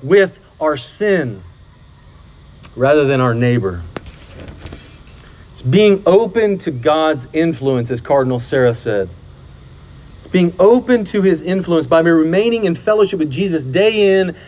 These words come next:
and day out. It really is that simple, y'all. It really is that simple just to,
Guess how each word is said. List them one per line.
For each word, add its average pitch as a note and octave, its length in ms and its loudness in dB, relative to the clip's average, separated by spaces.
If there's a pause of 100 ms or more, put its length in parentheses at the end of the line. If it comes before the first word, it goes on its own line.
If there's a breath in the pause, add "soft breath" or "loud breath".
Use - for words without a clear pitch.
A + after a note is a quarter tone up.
and D3 200 -6
day D#3+ 240 4
out. D3 440 -4 (120)
It D3+ 80 -4
really G3 300 4
is F3+ 120 2
that D3+ 160 -2
simple, C#3 360 -6
y'all. B2+ 280 -4 (500 loud breath)
It F3+ 120 0
really B3+ 300 2
is A3+ 240 2
that G3+ 180 2
simple A#3+ 360 0
just F#3 220 0
to, G3 140 -2